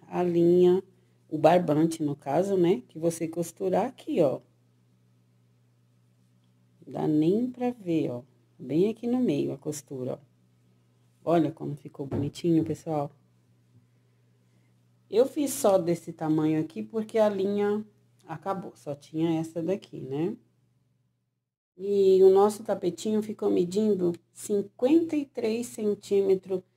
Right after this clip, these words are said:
de diâmetro, de motivo a motivo, tá, pessoal?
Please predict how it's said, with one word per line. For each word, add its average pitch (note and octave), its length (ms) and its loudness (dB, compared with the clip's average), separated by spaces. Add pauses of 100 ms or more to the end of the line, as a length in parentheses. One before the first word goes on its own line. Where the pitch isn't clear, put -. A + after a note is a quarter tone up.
(220)
de G3+ 240 -6
diâmetro, F#3+ 840 2 (160)
de F#3 200 -2
motivo G#3+ 840 0
a A3 100 -2
motivo, B3 640 -2
tá, F#3 240 -2
pessoal? B3 480 -8